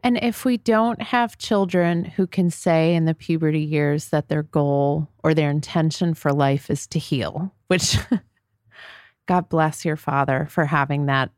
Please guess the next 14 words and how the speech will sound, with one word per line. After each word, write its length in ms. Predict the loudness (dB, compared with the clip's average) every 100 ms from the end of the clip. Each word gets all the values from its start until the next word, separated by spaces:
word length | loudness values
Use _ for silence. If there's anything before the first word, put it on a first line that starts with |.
| -2
that 200 | 0 0
vision, 640 | 0 0 2 0 -2 -4 -2
'cause 180 | 0 2
I 200 | 2 2
certainly 400 | 0 -2 0 0
don't 240 | 0 0
have 260 | -2 -4 -2
kids 300 | -4 -2 -2
living 240 | -2 0
in 100 | 0
my 220 | 0 -2
house 340 | -2 -2 -4 -4
who 200 | -8 -8
can 300 | -8 -10